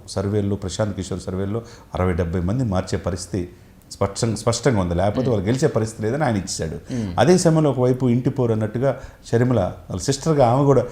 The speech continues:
Speaker 2: మ్మ్.
Speaker 1: జ-, ఇప్పుడు కాంగ్రెస్లో తీసుకుంది అనుకోండి
Speaker 2: మ్మ్.
Speaker 1: బాధ్యత, డెఫినెట్గా ఉంటది కదా.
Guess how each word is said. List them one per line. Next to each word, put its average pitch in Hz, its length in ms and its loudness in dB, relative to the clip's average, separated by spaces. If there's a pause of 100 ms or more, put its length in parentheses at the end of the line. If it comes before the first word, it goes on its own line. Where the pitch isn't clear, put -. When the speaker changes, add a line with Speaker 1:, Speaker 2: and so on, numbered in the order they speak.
(140)
Speaker 2:
మ్మ్. 120 140 -4
Speaker 1:
జ-, 104 420 0
ఇప్పుడు 110 300 0
కాంగ్రెస్లో 127 500 4
తీసుకుంది 156 420 0
అనుకోండి 87 260 -4
Speaker 2:
మ్మ్. 95 100 2
Speaker 1:
బాధ్యత, 104 300 -6 (220)
డెఫినెట్గా 151 720 4 (160)
ఉంటది 190 220 2
కదా. 85 280 2